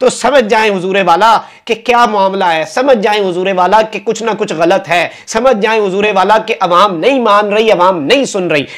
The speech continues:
एक और clip देखें, ये भी पाकिस्तान तहरीक इंसाफ के लोग जो हैं, ये जश्न मना रहे हैं, celebrate कर रहे हैं अपनी victory।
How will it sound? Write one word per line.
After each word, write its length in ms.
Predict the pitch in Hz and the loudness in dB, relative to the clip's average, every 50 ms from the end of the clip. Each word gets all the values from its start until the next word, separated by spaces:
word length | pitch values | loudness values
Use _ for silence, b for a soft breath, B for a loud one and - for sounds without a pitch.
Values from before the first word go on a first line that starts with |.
| B B B | B B B
एक 120 | 220 220 | 2 4
और 160 | 294 302 311 | 4 4 4
clip 220 | - - 233 220 202 | 2 0 -2 -2 -2
देखें, 400 | 175 180 180 165 - 156 151 131 - B B B B 165 | 0 -2 -2 -2 -2 -4 -8 -8 -8 B B B B -2
ये 180 | 175 254 285 | 2 2 2
भी 140 | 302 285 294 | 4 2 0
पाकिस्तान 560 | 233 233 226 233 - 262 - - 247 240 254 | 0 2 0 0 0 -2 -2 0 0 0 0
तहरीक 260 | 240 247 214 226 202 240 | 0 0 -2 0 0 -2
इंसाफ 380 | 233 202 - 214 208 220 208 - | -4 -2 0 0 0 0 0 -2
के 60 | 247 | -2
लोग 260 | 220 196 202 226 208 | 0 2 2 2 2
जो 100 | 180 208 | 0 0
हैं, 120 | 202 202 214 | 0 2 2
ये 140 | 220 214 208 | 0 0 -2
जश्न 340 | 156 165 233 - - 269 247 | 0 -2 -2 0 -2 -2 -2
मना 300 | 214 208 196 190 196 196 | -2 0 2 2 2 2
रहे 120 | 196 196 | 2 0
हैं, 60 | 196 | -4
celebrate 600 | 196 196 - 269 302 294 285 214 247 240 226 - | -6 -4 0 0 2 2 2 2 2 2 2 0
कर 160 | - - 214 202 | 0 -2 -2 -2
रहे 100 | 208 208 | -2 -2
हैं 80 | 202 | -4
अपनी 180 | 196 202 196 196 | -4 -4 -6 -6
victory। 440 | 175 170 175 - - 185 175 165 | -4 -4 -6 -4 -4 -2 -2 -2